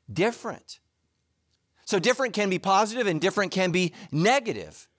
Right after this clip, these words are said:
But here's what I want you to ask every single week through this series. I want you to ask, "God, how am I going to be different because of this message?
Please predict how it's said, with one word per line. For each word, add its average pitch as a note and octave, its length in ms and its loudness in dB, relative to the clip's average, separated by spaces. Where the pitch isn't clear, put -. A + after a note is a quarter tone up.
But G3 140 4
here's B3+ 240 4
what C4+ 140 4
I G#3 100 6
want F#3 280 0
you E3 120 -2
to - 180 -2
ask D3 320 0
every F#3+ 300 2
single F#3+ 320 -2
week D3+ 200 0
through D3+ 160 -2
this B2+ 200 0
series. G#2+ 540 -4
I F#3 120 4
want G#3 240 2
you F#3+ 260 2
to - 200 0
ask, F3 380 0
"God, G#3 380 4
how A3 400 2
am G3 240 -2
I F3 160 2
going F3 320 0
to - 100 -6
be C#3 160 0
different A#2 920 -2
because C#3 260 0
of B2+ 80 -2
this C3 160 -2
message? - 560 -6